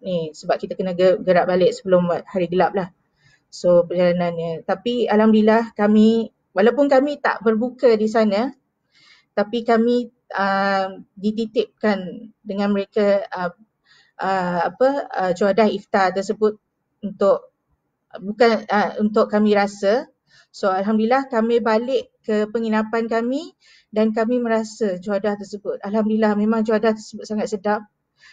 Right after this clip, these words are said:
dan memang worth untuk anda, uh, bagi kepada yang, bagi yang menyumbang tersebut,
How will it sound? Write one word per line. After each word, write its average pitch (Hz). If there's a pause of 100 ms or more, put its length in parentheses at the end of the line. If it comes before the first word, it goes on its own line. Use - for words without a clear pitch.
dan 208
memang 208
worth 254
untuk 214
anda, 190 (400)
uh, 190
bagi 196
kepada 208
yang, 202 (400)
bagi 208
yang 240
menyumbang 233
tersebut, 240